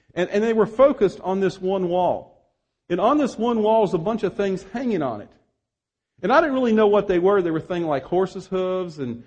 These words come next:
and different little things that were, the different things. And I come to find out later from the, uh, the translator,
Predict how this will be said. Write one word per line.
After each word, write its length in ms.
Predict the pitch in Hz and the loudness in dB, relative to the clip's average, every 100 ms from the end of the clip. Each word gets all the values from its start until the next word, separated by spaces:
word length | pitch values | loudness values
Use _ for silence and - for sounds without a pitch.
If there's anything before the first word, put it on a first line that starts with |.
| _ _ | _ _
and 140 | 127 | -2
different 320 | 180 196 170 | -2 -4 -4
little 220 | 185 180 143 | -4 -4 -8
things 360 | 180 180 160 | -6 -4 -4
that 120 | 160 | -4
were, 260 | 139 131 127 - _ _ | -4 -4 -6 -12 _ _
the 120 | 147 135 | -10 -8
different 360 | 139 185 185 | -6 -6 -6
things. 240 | 190 185 - _ _ - | -8 -8 -12 _ _ 0
And 80 | 208 | 0
I 100 | 208 | 2
come 240 | 320 330 | 2 2
to 60 | - | 2
find 300 | 262 233 208 | 0 2 4
out 180 | 185 | 4
later 360 | 165 226 233 185 | 4 2 2 -2
from 200 | 180 165 | -4 -4
the, 120 | 147 | -2
uh, 500 | 143 - 131 143 147 | -2 -4 -2 -2 -4
the 140 | 143 143 | -10 -6
translator, 720 | 208 233 - 151 135 151 | -4 -2 -2 0 0 -2